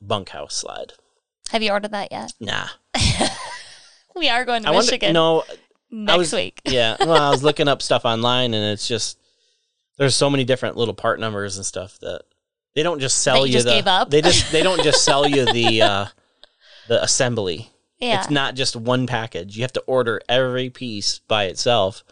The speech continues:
Speaker 1: and I just don't know all the pieces, so.
Speaker 2: So we're just giving up
Speaker 1: No,
Speaker 2: on
Speaker 1: I'm,
Speaker 2: it?
Speaker 1: I'm gonna go to a,
Speaker 2: <laughs>
Speaker 1: a dealership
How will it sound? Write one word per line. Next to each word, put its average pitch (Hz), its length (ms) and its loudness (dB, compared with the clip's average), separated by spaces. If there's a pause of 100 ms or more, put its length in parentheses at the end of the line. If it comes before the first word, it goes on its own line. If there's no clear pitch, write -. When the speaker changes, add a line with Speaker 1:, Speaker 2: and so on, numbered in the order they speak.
(380)
Speaker 1:
and 110 120 -4
I 127 80 -4
just 117 200 -4
don't 95 220 -2
know 101 140 -4
all 90 100 -6
the 90 80 -10
pieces, - 400 -12
so. - 300 -10 (340)
Speaker 2:
So 214 80 -2
we're 214 80 0
just 190 160 -4
giving 180 220 -4
up 180 100 -6
Speaker 1:
No, 226 140 4
Speaker 2:
on - 80 4
Speaker 1:
I'm, 254 220 0
Speaker 2:
it? - 100 -8
Speaker 1:
I'm 123 220 2
gonna 131 200 2
go 127 160 4
to 120 220 0
a, 104 140 2 (280)
Speaker 2:
<laughs> - 240 -14
Speaker 1:
a 110 80 -2
dealership 101 680 -2